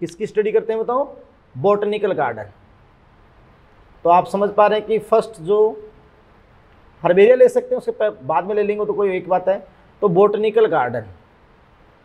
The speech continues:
तो बेटा देखो ये है botanical garden क्या होते हैं? वानस्पतिक उद्यान, वानस्पतिक उद्यान होते हैं। Clear बेटा? वानस्पतिक उद्यान, botanical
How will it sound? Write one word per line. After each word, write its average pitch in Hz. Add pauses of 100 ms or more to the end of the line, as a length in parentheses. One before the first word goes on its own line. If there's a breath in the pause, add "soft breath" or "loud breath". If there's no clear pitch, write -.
(540)
तो 147
बेटा 160
देखो 190
ये 190
है 226
botanical 180
garden 185
क्या 202
होते 190
हैं? 208
वानस्पतिक 180 (200)
उद्यान, 127 (1500)
वानस्पतिक 170
उद्यान 139
होते 135
हैं। 131 (4000)
Clear 247
बेटा? 185 (400)
वानस्पतिक 202
उद्यान, 143
botanical 202